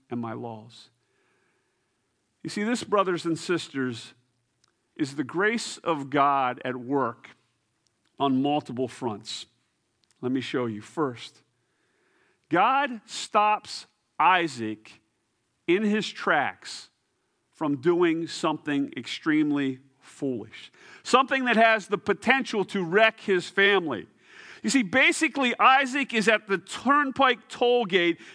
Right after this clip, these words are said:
getting ready to enter the toll road that heads down to Egypt, where there'll be no turning back.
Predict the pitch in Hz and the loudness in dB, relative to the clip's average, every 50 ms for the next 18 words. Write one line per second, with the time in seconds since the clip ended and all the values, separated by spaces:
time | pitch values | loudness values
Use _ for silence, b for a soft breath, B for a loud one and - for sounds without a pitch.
0 | B - 247 240 226 220 214 214 240 262 277 302 320 311 294 - - 254 - - | B -2 0 0 2 0 2 4 4 6 6 4 4 0 -2 0 0 0 2 4
1 | 233 240 247 240 226 185 196 180 - - 247 240 247 240 226 208 208 202 196 185 | 2 2 2 2 0 0 -2 -4 -2 0 2 2 2 2 2 2 2 2 2 2
2 | 160 185 190 185 - _ _ _ - 143 156 214 233 240 202 180 180 233 220 214 | 0 0 -2 -2 -6 _ _ _ -8 -2 2 2 2 2 2 0 0 2 4 4
3 | 208 202 190 - - 220 233 233 180 160 175 160 - B B B B B B 214 | 4 2 0 0 0 0 0 0 0 0 0 -2 -2 B B B B B B 4
4 | 233 233 214 247 240 220 185 233 220 214 214 240 254 269 269 277 277 240 - - | 6 6 6 4 2 2 2 0 2 2 4 4 4 4 4 2 0 -2 -2 0
5 | - 254 247 247 240 233 214 190 214 202 190 185 - | 2 4 4 2 2 0 2 4 4 4 4 2 0